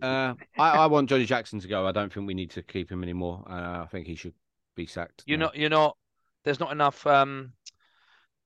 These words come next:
Speaker 2: uh, mitigating factors for you in terms of injuries and the like. You think, he, 'cause ultimately it's not really a case of whether he's good enough now. It, frankly, it's, are we gonna, is he gonna be the guy moving forward in the summer, isn't it, really?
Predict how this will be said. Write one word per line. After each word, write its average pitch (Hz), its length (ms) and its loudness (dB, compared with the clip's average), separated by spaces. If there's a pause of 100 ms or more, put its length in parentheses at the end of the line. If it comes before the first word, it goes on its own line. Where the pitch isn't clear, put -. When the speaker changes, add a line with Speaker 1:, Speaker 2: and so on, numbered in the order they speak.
(140)
Speaker 2:
uh, 143 100 4
mitigating 143 440 2
factors 127 380 -6
for 117 80 -12
you 107 260 -4
in 135 140 -10
terms 127 220 -2
of 123 80 -2
injuries 123 580 0
and 127 100 -4
the 123 60 -2
like. 120 280 2
You 123 120 -6
think, 123 360 -8 (260)
he, - 200 -12 (340)
'cause 190 120 8
ultimately 160 320 8
it's 147 100 2
not 143 120 0
really 143 160 6
a 127 40 2
case 139 280 2
of 127 100 -4
whether 131 180 2
he's 131 120 -4
good 143 140 -2
enough 117 200 -4
now. 120 240 0
It, 117 120 -6 (240)
frankly, 113 360 -2
it's, - 280 -4 (320)
are 156 200 6
we 143 160 0
gonna, 139 280 0
is 139 140 -2
he 143 160 2
gonna 135 180 0
be 131 80 -2
the 131 100 0
guy 131 200 4
moving 127 280 -2
forward 131 260 -4
in 120 80 -6
the 120 60 -4
summer, 123 260 0
isn't 113 140 -8
it, 107 80 -14
really? 110 360 -4